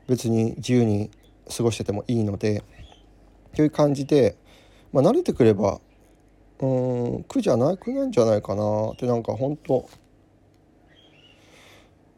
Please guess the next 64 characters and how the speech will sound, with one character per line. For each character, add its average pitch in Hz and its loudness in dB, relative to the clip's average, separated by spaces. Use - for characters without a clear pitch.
運 151 2
動 180 2
と - -4
か 139 0
す 120 -2
る 120 2
時 120 -2
も 117 -2
そ 120 -2
う 113 6
で 107 -2
す - -8
け - -10
ど、 - -8
最 190 0
初 277 0
は 262 -2
き - -10
つ - -4
い - 2
で 269 2
す - -8
け - 6
ど 120 6
ね、 127 0
慣 139 -2
れ 240 0
ち 190 0
ゃ 147 6
え 120 6
ば、 110 2
う 143 -4
ー 127 -2
ん、 143 -8
最 170 -4
初 170 -6
メ 160 2
ル 175 2
マ 190 0
ガ 190 0
い 208 0
つ - -14
書 131 -4
く 127 0
の、 117 2
一 113 0
週 190 -4
間 165 2
か 127 -8
け 131 -4
て 113 -6
も 107 -2
書 - -12
け 139 0
な 127 2
か 113 2
っ 110 -2
た 113 -10
け 110 -4
ど、 107 -4
今 170 -4
は 135 -2
三 147 0
十 185 -4